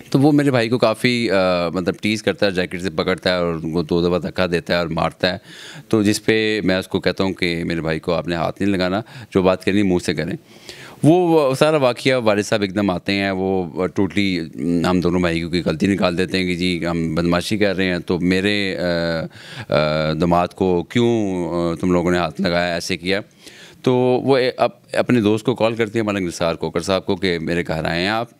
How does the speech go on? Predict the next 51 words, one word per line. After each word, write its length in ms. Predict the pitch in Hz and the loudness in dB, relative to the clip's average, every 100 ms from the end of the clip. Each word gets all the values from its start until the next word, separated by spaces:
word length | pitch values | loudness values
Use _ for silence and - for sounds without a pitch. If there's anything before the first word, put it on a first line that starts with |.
| - | -8
और, 280 | 82 85 82 | -4 -2 -2
अ, 520 | 82 80 80 80 62 | -2 -2 0 -2 -2
अपने 460 | 85 95 85 82 82 | -2 0 0 0 -2
लड़के 300 | 85 85 104 | -2 0 0
भी 100 | 117 | 2
भेजें, 340 | 104 92 113 113 | 0 0 -4 -8
साथ, 280 | - - 85 | -6 -2 -2
अ, 400 | - - 80 82 | -2 -2 0 0
सिक्योरिटी 340 | 80 - 85 82 | -2 0 0 2
गार्ड 180 | 85 | 0
भी 120 | 78 82 | 0 -4
भेजें। 280 | 82 80 - - - - - - - | -4 -4 -8 -10 -18 -18 -18 -8 2
वो 420 | 160 170 165 151 | 4 4 2 0
सिक्योरिटी 360 | - 135 123 | 2 2 2
गार्ड 460 | 120 117 113 117 107 | 2 2 0 -2 2
और 280 | 110 104 92 | 2 2 2
लड़के 320 | 92 - 101 | 0 0 -2
भेज 260 | 87 85 82 | -2 -4 -2
देते 240 | 107 110 | -2 0
हैं, 200 | 110 117 - - - - | -2 -4 -10 -20 -18 -2
घर 160 | 90 85 | -2 2
में 220 | 90 90 | 0 0
तशरीफ़ 380 | 85 - 90 80 | -2 -2 0 2
ले 100 | 90 | 0
आते 200 | 95 101 | 0 -2
हैं। 80 | |
मलिक 220 | 98 90 82 | 0 0 -2
निसार 300 | 76 82 80 | -2 -2 0
साहब 180 | 95 | -2
भी 180 | 92 101 - | -2 -4 0
आते 220 | 87 87 | 0 0
हैं, 180 | 90 87 - - - - | -2 -2 -8 -20 -10 -2
मलिक 120 | 98 | 0
निसार 280 | 98 104 101 | 2 2 2
साहब 180 | 95 101 | 2 0
को 100 | 104 | 0
सारा 340 | - 95 98 | 0 2 2
वो 180 | 98 90 | 2 0
वाक़या 260 | 82 - 104 | -2 -2 -2
बताते 340 | 101 92 95 | 0 -2 -2
हैं 140 | 95 | -2
कि 60 | 92 | -2
ये, 280 | 92 95 95 | -2 0 0
ये 60 | |
इस 120 | 90 - | -2 -2
तरह 140 | 104 | -2
हुआ। 320 | 98 87 87 - - - | -2 -2 -4 -6 -8 -2
मलिक 160 | 123 | 0
निसार 280 | 123 120 117 | 0 0 -2
साहब 300 | 110 120 110 - - - - - | 0 -2 -2 -10 -20 -20 -6 0
उस 220 | 110 | 0